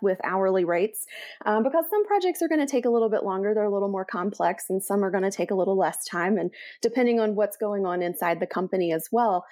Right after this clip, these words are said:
Um, so I, I really kind of have three packages that when you come and you say, "Hey, I'm getting ready to hire an employee," or, "I need some leadership development training," or, "Can you help me, you know, navigate these compliance issues?"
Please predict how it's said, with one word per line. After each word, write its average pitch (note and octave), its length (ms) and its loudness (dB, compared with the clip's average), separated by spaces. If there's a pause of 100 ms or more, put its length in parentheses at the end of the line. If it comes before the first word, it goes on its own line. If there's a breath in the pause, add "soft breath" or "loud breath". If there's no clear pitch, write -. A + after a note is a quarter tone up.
(300 loud breath)
Um, G3+ 240 2
so C#4 220 2
I, B3 100 4 (100)
I A#3 60 2
really C#4+ 300 2
kind A#3 200 0
of A3 80 0
have G#3+ 180 0 (100)
three A#3 200 2
packages A3 720 -2
that F#3+ 380 0
when A3+ 280 2
you A#3+ 120 2
come A3+ 400 0
and G3+ 160 -2
you G3+ 100 2
say, G3 500 0
"Hey, A3 280 2 (240 loud breath)
I'm G3 100 2
getting A3 220 2
ready G#3+ 220 2
to G#3+ 80 0
hire G#3 340 0
an G#3 60 0
employee," G3+ 640 2
or, F#3 360 0
"I G3+ 60 0
need G#3 220 2
some G#3 160 -2
leadership G#3 440 0
development F#3+ 480 -2
training," E3+ 500 -2
or, G3 400 2 (380 loud breath)
"Can A3 140 4
you A3 100 4
help G#3+ 260 -4
me, G3+ 440 2
you F#3+ 220 0
know, F3+ 80 -2
navigate G3 600 -2
these G3+ 180 -2
compliance F#3 640 -2
issues?" E3 220 -2